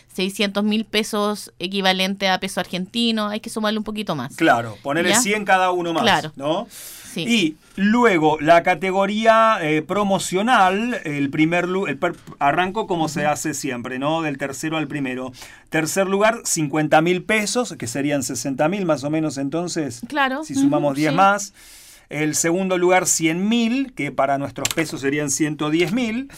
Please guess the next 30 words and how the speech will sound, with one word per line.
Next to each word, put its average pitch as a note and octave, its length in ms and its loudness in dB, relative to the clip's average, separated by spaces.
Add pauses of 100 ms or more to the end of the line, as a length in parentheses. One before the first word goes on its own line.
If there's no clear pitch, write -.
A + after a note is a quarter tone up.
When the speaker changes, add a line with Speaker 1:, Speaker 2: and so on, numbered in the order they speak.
(340)
Speaker 2:
Y D#3 120 4
el D#3+ 100 4
primer F#3 320 4
lugar, F#3 240 4
ciento E3+ 320 -2
cincuenta D#3 540 0
mil E3+ 340 -2
en C#3 160 -6
chilenos, E3+ 460 -4
que C#3 180 -8
para C3 220 -4
nosotros B2 420 -12
serían B2 420 -8
Speaker 1:
Son - 140 -10
como D4 160 -2
ciento D4+ 240 -4
setenta C4 420 -2
mil, A#3 380 0
ciento G3+ 240 -8
ochenta G3+ 320 -6
mil, D#3+ 180 -8
Speaker 2:
un D#3 60 -6
Speaker 1:
algo D3+ 140 -6
así. B2 80 -4
Speaker 2:
poquito C3 260 0
más. A#2+ 240 -6
Speaker 1:
Sí. G3 320 -6
Speaker 2:
Más A3 300 4
tentador E3+ 520 2
todavía. A2 540 -6